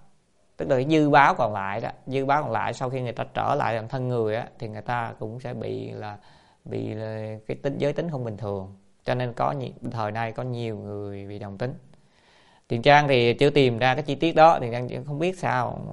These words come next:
đọc qua, đọc lại thế nào mà mình đọc qua một lần thôi, cho nên đọc chưa có hết. Thế nào mà tìm không ra, chưa có đọc đoạn đó, nhưng mà chỉ nghe thầy ấy nói lại. Còn Thiện Trang thì có đọc trong kinh, ờ, Đại Bảo Tích,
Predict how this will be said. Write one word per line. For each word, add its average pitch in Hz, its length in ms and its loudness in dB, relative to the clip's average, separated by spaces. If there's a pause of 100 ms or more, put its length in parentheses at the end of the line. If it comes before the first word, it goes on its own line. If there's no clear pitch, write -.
(140)
đọc 101 320 -4
qua, 120 320 2 (120)
đọc - 200 -8
lại 107 240 -2
thế 135 80 -6
nào 107 340 -4
mà 117 140 -8
mình 104 200 -12
đọc 107 320 -6
qua 123 140 0
một 110 120 -8
lần 104 260 -6
thôi, 117 180 -6
cho 123 60 -6
nên 120 240 -8 (180)
đọc - 240 -8
chưa 127 100 -4
có 139 120 -4
hết. 147 320 0 (720)
Thế 139 100 0
nào 110 300 0
mà 120 100 -4
tìm 117 340 -2
không 123 200 -6
ra, 127 120 -2 (340)
chưa 127 220 2
có 123 60 -2
đọc 120 240 -4
đoạn 113 200 -4
đó, 131 240 4
nhưng 131 100 -6
mà 117 80 -6
chỉ 120 80 -4
nghe 127 320 0
thầy 110 240 -6
ấy 123 160 -4
nói 143 180 2
lại. 110 240 4 (680)
Còn 117 160 0
Thiện 123 140 2
Trang 147 280 8
thì 127 80 4
có 143 140 4
đọc 123 320 6
trong 139 180 2
kinh, 139 240 2
ờ, 127 640 0
Đại 107 340 -4
Bảo - 240 -6 (100)
Tích, - 320 0